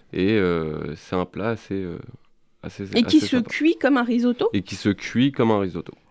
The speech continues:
Speaker 2: Bah, ça veut
Speaker 1: Donc,
Speaker 2: dire que
Speaker 1: on
Speaker 2: si
Speaker 1: n'aura
Speaker 2: t'as
Speaker 1: pas
Speaker 2: des
Speaker 1: le même temps de cuisson. Ça va
Speaker 2: D'accord.
Speaker 1: être, euh, beaucoup plus court qu'un risotto.
Speaker 2: Ok.
Speaker 1: Mais on est sur, euh, dix minutes de cuisson, euh, et on a la texture et le goût d'un risotto en bouche.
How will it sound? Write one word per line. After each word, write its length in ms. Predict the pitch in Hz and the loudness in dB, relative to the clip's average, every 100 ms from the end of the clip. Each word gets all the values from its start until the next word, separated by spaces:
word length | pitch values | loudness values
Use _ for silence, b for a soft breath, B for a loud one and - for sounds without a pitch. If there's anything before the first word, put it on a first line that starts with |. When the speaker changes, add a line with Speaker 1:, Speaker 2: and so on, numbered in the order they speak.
| - - | -20 -10
Speaker 2:
Bah, 140 | 196 214 | 0 2
ça 120 | 247 | 4
veut 80 | 214 | 4
Speaker 1:
Donc, 80 | 233 | 4
Speaker 2:
dire 100 | 302 | 4
que 60 | |
Speaker 1:
on 80 | 101 | 4
Speaker 2:
si 40 | 104 | 6
Speaker 1:
n'aura 220 | 196 - | 4 4
Speaker 2:
t'as 100 | 117 | 6
Speaker 1:
pas 40 | 117 | 6
Speaker 2:
des 60 | |
Speaker 1:
le 80 | 110 | 6
même 260 | 110 110 107 | 4 2 0
temps 180 | 110 | -2
de 60 | 104 | -2
cuisson. 500 | - 104 - 135 214 135 117 | -6 -10 -4 -4 -4 -6 0
Ça 80 | 226 | 0
va 60 | |
Speaker 2:
D'accord. 200 | - 277 | 2 2
Speaker 1:
être, 100 | 466 - | 2 -2
euh, 40 | |
beaucoup 260 | 90 95 - | -2 -4 -6
plus 160 | - 101 | -10 -8
court 240 | - 104 | -6 -6
qu'un 160 | 95 90 | -4 -4
risotto. 460 | 90 90 127 202 B B - | -4 -4 -4 -6 B B -8
Speaker 2:
Ok. 200 | 214 202 | -6 0
Speaker 1:
Mais 240 | 92 92 110 | 4 8 6
on 220 | 104 90 | 4 0
est 120 | 104 | -2
sur, 320 | - - 92 | -4 -6 -2
euh, 180 | 90 87 | 0 -2
dix 160 | 87 101 | -2 -2
minutes 300 | 101 104 98 | -2 -2 -4
de 100 | 92 | -6
cuisson, 640 | - 95 - 98 123 131 | -8 -12 -8 -4 -4 -4
euh, 160 | 87 - - b b b b b _ - | -6 -10 -16 b b b b b _ -2
et 140 | 92 107 | 2 4
on 160 | 95 | 4
a 100 | 95 | 4
la 100 | 101 | 2
texture 600 | 90 - 95 - - 123 | 2 0 -2 -6 -2 2
et 40 | 113 | 2
le 140 | 92 | 2
goût 160 | 87 113 | 0 2
d'un 160 | 104 | 2
risotto 360 | 98 95 92 107 | 2 0 -2 0
en 60 | 101 | -2
bouche. 360 | 82 - - | -2 -8 -20